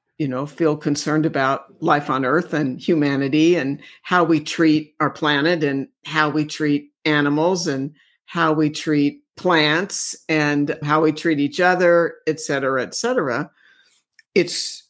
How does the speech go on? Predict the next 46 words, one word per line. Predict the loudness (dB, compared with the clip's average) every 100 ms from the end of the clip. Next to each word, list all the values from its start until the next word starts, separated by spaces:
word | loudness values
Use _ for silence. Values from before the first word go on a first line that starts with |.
| -2
in | 2 4
my | 4
opinion, | 2 2 0 2 0 -2
correct | -6 -6 -2 0 2 0 -2 -10 -10
that | 0 2 2 0
we | -2
have | 0 0 0
a |
lot | 0 0 -2
of | -4
problems | -2 0 2 0 0
on | -2 -2
the | -4
planet. | -4 -2 2 2 -2 -8 -20 _ -8
You | -4
know, | -2 -2 -4
lack | 0 2 2 0
of | -2
acceptance | -2 0 0 0 -2 0
of | 0 2
all | 2 2
people, | 0 -2 0 0 0 2 0 -4 -10 -4
lack | 0 2 2 0
of | -2
taking | -2 -2 0 0 0 -2 -8 -16 _ _ _ -2
adequate | 2 2 2 0 -2 -2
care | 0 2
of | 2 -2
the | -4
earth. | -2 -2 -2 -6 -12 -6
There's | -2 0
a |
lot | 0 4 4 2
of | -2
that. | -2 -2 -4 -4
But | -2 0
one | 2
more | 2 0
quick | -2 -6 -2
thing, | -2 -2 -4 -8
and | -6
then | -2 -4 -4
we | -8
can | -6 -4
go | 0 2
where | 2 2 0 -4